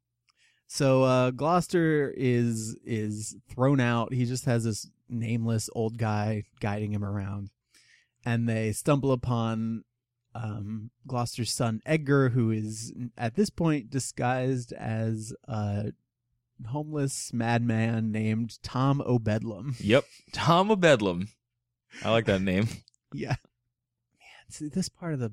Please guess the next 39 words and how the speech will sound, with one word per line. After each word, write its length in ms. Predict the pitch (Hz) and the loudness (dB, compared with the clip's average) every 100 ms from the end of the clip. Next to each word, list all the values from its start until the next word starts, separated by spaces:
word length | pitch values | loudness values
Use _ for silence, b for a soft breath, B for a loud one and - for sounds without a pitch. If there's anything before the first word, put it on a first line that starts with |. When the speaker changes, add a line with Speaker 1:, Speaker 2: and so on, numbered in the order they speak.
| 131 | -8
Speaker 1:
this 160 | 165 | -12
part 220 | - 160 139 | -10 -6 -6
of 40 | |
the 40 | 113 | -6
play, 220 | - 113 | -4 -6
like, 180 | 110 113 | -4 -4
I 80 | |
don't, 220 | 139 147 - _ - 165 180 - | -4 -6 -10 _ -18 -16 -12 -4
I 60 | |
just, 220 | 190 202 - | -2 -2 0
I 100 | 160 | 2
don't 200 | 190 208 | 2 0
understand 500 | 190 175 - 175 151 | 0 -2 0 2 4
why 220 | 135 139 | 4 4
Edgar 420 | - 120 120 120 | 2 -2 0 0
would 200 | 113 113 | 2 2
not 180 | 113 113 | 0 -2
just 260 | 120 110 - _ _ _ _ _ _ _ _ _ _ _ _ _ - | -4 -6 -8 _ _ _ _ _ _ _ _ _ _ _ _ _ -12
tell 300 | - 104 107 | -4 -4 -2
his 160 | 110 - | -2 -4
dad. 300 | - - - - | -8 -10 -12 2
'Cause 180 | 143 139 | 4 6
it, 240 | 151 135 | 4 2
'cause 480 | 156 143 131 - - 156 | 4 4 2 -6 -12 -10
Gloucester 420 | 151 165 165 170 | 0 0 2 2
starts 460 | 127 - 123 135 - | 0 2 2 2 -2
saying 580 | - 104 113 120 131 135 | -4 -2 2 2 2 0
that 160 | 117 | 0
he, 300 | 113 131 120 - _ b b b b - | -2 -4 -4 -8 _ b b b b -6
you 120 | 107 | -4
know, 60 | 104 | -2
he's 140 | 113 | 0
been 180 | 117 110 | 2 2
betrayed 460 | - - 160 147 | 0 4 6 6
by 280 | 120 110 110 | 6 4 4
Edmund 360 | 113 117 113 101 | 0 0 0 -2
the 60 | 104 | 2
Bastard, 720 | 131 135 127 143 127 123 117 | 4 6 4 4 4 4 2
and 800 | 117 113 107 104 104 104 104 | -2 -2 -2 0 0 0 -2